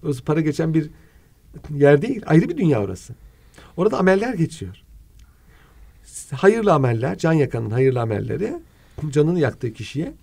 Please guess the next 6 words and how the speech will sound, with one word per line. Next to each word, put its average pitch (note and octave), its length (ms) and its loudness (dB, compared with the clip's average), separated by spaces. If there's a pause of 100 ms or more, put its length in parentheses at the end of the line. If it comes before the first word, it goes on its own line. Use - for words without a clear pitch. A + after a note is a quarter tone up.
(600)
ekleniyor. F#2 640 -6 (880)
Yetmezse G3 680 -4 (720)
onun E3 280 -2
günahları C3 560 -2
buna D3 220 -4
ekleniyor. G#2 600 -10